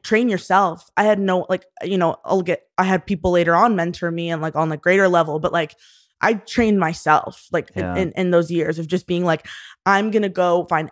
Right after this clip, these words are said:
Speaker 1: every record I like, figure out what label it's signed to, who's the agent,
Speaker 2: Yeah.
Speaker 1: where they're from," like, and just become, honestly, like, knowledge is power in this business. And I think, like, the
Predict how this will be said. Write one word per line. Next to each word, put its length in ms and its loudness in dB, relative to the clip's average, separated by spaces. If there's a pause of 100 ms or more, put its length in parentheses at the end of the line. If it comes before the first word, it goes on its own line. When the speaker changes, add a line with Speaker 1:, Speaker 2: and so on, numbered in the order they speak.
Speaker 1:
every 200 2
record 260 0
I 80 2
like, 340 0 (240)
figure 240 0
out 180 2
what 220 4
label 260 0
it's 140 -8
signed 220 -4
to, 220 -4 (180)
who's 260 -2
the 160 -4
agent, 420 -6 (280)
Speaker 2:
Yeah. 220 -8
Speaker 1:
where 240 4
they're 160 0
from," 480 0
like, 180 -6 (140)
and 140 0
just 180 -4
become, 440 -2 (300)
honestly, 360 2
like, 100 -4
knowledge 420 2
is 120 -8
power 360 -2
in 80 -2
this 140 -4
business. 420 -4
And 80 -2
I 80 -2
think, 280 -8
like, 180 -4 (500)
the 300 0